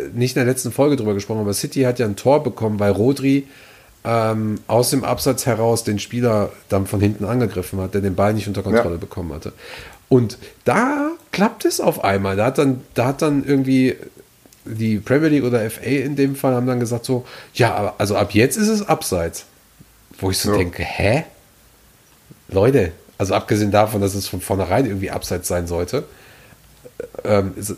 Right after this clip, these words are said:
Speaker 1: eine relativ schwierige Situation. Schaut's euch gerne mal an. Googelt doch mal, gegen wen war das? Gegen Sheffield? Nein. War es Sheffield?
Speaker 2: Doch, ich, war es Sheffield? Ich glaub schon, dass es Sheffield
Speaker 1: Ja,
Speaker 2: war.
Speaker 1: ähm, einfach mal eingeben, Manchester City, Rodri, Abseits oder so.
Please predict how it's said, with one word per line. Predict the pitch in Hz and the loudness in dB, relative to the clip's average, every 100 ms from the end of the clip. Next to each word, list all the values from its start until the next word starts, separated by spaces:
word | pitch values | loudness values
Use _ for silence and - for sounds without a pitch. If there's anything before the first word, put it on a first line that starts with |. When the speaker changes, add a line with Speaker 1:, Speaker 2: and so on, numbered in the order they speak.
| - | -8
Speaker 1:
eine | - | 0
relativ | 156 180 135 | 2 2 0
schwierige | - 156 160 | -2 2 2
Situation. | 135 139 127 113 147 175 | 2 2 -2 0 0 0
Schaut's | - 160 | 2 2
euch | 160 139 | 0 0
gerne | 139 131 | 2 2
mal | 123 | 2
an. | 127 | 2
Googelt | 107 143 170 | 0 0 0
doch | 135 | 0
mal, | 131 135 | 2 2
gegen | 123 120 | 2 2
wen | 135 | 4
war | 131 | 4
das? | 160 180 - | 2 0 0
Gegen | 120 | -2
Sheffield? | - 147 147 196 - | 0 -4 -2 -4 -4
Nein. | 80 71 - _ - | -8 -8 -14 _ -8
War | 110 | -6
es | 101 | -6
Sheffield? | - 135 196 196 - | -4 -4 -4 -8 -2
Speaker 2:
Doch, | 151 160 | -2 0
ich, | 131 - - _ _ | -4 -10 -18 _ _
war | - 117 | -2 -2
es | |
Sheffield? | - 170 160 156 | -2 -4 -6 -10
Ich | - | 0
glaub | 117 | 0
schon, | - 135 | 2 0
dass | 107 | 0
es | |
Sheffield | 107 117 104 101 | -2 -2 0 0
Speaker 1:
Ja, | 98 | 2
Speaker 2:
war. | 98 98 | 2 2
Speaker 1:
ähm, | 107 110 113 110 107 | 2 2 2 -2 -2
einfach | 123 135 | -2 0
mal | 160 139 | 2 2
eingeben, | 131 139 131 | 4 4 4
Manchester | 131 123 - | 2 0 -2
City, | 131 135 135 | -2 -2 0
Rodri, | 117 95 127 143 120 127 123 | 0 4 4 2 2 2 2
Abseits | 113 110 - 76 - - | 0 -2 -4 -6 -10 -10
oder | 92 90 | -6 -4
so. | 92 101 | -4 -6